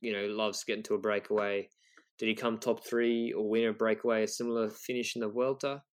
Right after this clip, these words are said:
uh, last year, if my memory serves me correctly? Yeah, I agree. Now, you know, now I think about it, if you're wearing the yellow jersey or if you're Ineos or Jumbo Visma, you wanna let that,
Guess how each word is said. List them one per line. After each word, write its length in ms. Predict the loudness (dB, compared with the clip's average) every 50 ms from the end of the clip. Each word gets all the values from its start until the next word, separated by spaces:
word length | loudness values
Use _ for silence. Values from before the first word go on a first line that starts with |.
| _ _ _ _ _ _ _ -20 -14 -8
uh, 300 | -4 -4 -2 -2 -4 -4
last 440 | -4 -2 -2 -2 -2 -2 -4 -6 -4
year, 280 | 0 0 2 2 0 -2 -4 -10 _ _ _ _ _ _
if 160 | -18 -16 -16 -12 -8
my 60 | -4
memory 260 | -2 -2 0 -2 -2
serves 300 | -4 -2 -2 -2 0 0
me 80 | -2 -4
correctly? 640 | -4 -2 -4 -4 -4 -2 -2 0 0 0 0 -4 _ _
Yeah, 160 | 6 6 8 8
I 120 | 10 10
agree. 440 | 8 8 10 12 12 12 12 10 8
Now, 300 | 4 4 6 6 6 6
you 120 | 6 6
know, 120 | 4 6 6
now 280 | 6 6 8 8 8
I 40 | 6
think 200 | 6 4 2 4
about 220 | 6 6 6 6
it, 60 | 6 4
if 120 | 2 4
you're 120 | 4 6
wearing 240 | 8 8 8 6 6
the 60 | 6
yellow 220 | 6 6 6 6 4
jersey 580 | 4 6 6 6 6 6 4 0 -4 -6 -6 -10 _ _ _ _ _ _ _ _ _ _ 0
or 160 | 4 4 4
if 120 | 4 4 0
you're 100 | 0 2
Ineos 400 | 2 2 2 2 0 0 -2 0
or 60 | 0
Jumbo 300 | 0 2 0 0 -2 -2
Visma, 380 | -2 -2 -4 -2 -2 -4 -4
you 180 | -4 -2 -2 2
wanna 240 | 2 4 4 4 4
let 240 | 2 0 0 -2 -4
that, 260 | -4 -4 -4 -6